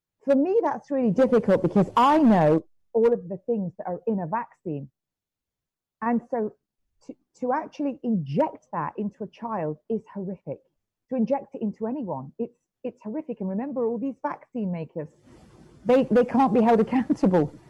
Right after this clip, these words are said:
for what's in them. They've got complete autonomy of it. They don't get held accountable. So, uh, for a nurse that's injecting that,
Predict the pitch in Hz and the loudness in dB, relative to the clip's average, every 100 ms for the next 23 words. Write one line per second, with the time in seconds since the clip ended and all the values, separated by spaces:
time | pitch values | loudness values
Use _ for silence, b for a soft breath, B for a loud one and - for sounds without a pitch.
0 | B - 202 220 214 277 311 185 151 - | B 0 4 4 4 4 4 4 2 -4
1 | _ _ _ - 247 262 - 208 254 254 | _ _ _ -2 0 2 0 2 2 6
2 | 370 285 - 240 240 - 294 330 190 180 | 6 4 2 2 2 -2 -6 -4 -4 -4
3 | - - 233 254 202 - 254 - _ _ | -6 -4 0 0 -2 -6 -8 -10 _ _
4 | _ _ 240 254 247 233 269 285 233 190 | _ _ -4 -4 -4 -8 -8 -10 -12 -12
5 | 147 _ _ _ _ _ _ _ _ 285 | -12 _ _ _ _ _ _ _ _ 2
6 | 285 285 294 285 269 277 330 392 - - | 2 0 -4 -2 -2 -2 -4 -6 -12 -8
7 | 302 240 277 - _ 262 202 151 | -6 -4 -4 -6 _ -6 -6 -6